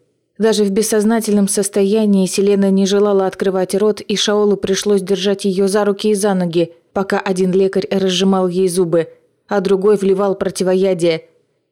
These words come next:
Потом несколько часов подряд Селену рвало, и Шаол подставлял ей ведро и откидывал волосы. На Фалипу и других слуг, пытавшихся узнать, что случилось, он рычал, требуя убраться.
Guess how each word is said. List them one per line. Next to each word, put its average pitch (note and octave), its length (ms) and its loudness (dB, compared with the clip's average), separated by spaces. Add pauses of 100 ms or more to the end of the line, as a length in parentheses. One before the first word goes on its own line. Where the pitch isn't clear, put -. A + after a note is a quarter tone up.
Потом F#3+ 320 0
несколько F#3 460 0
часов F#3+ 380 -2
подряд G3 440 -2
Селену G3 460 0
рвало, F3 560 0 (500)
и A3+ 80 -2
Шаол G#3 400 0
подставлял G3+ 640 0
ей G3+ 200 2
ведро F#3 440 0
и G#3 160 -2
откидывал F#3 560 -2
волосы. E3+ 540 -2 (540)
На A3 120 2
Фалипу A3 480 0
и G#3 160 -2
других G#3+ 400 0
слуг, B3 460 -2 (200)
пытавшихся A3 680 0
узнать, G#3+ 280 2
что - 180 -2
случилось, G#3 680 -2
он G#3 180 2
рычал, G#3+ 400 -2
требуя G3 440 0
убраться. F#3 640 -2